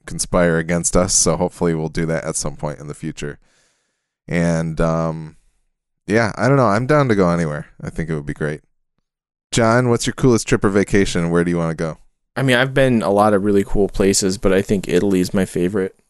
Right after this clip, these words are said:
Speaker 2: Um, specifically, we spent time in the Vatican, which I, as an artist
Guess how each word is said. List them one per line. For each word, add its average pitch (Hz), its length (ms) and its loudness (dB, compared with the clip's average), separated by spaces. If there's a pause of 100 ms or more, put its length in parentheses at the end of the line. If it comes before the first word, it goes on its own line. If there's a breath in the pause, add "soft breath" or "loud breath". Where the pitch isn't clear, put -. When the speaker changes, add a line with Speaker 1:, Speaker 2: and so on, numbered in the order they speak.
(260)
Speaker 2:
Um, 95 440 -10 (460)
specifically, 104 840 0
we 98 120 2
spent 92 340 -2
time 98 500 -2
in 104 360 -4 (560 soft breath)
the 127 100 -4
Vatican, 113 760 2
which 107 440 2
I, 104 540 2
as 104 200 2
an 98 140 0
artist 98 720 0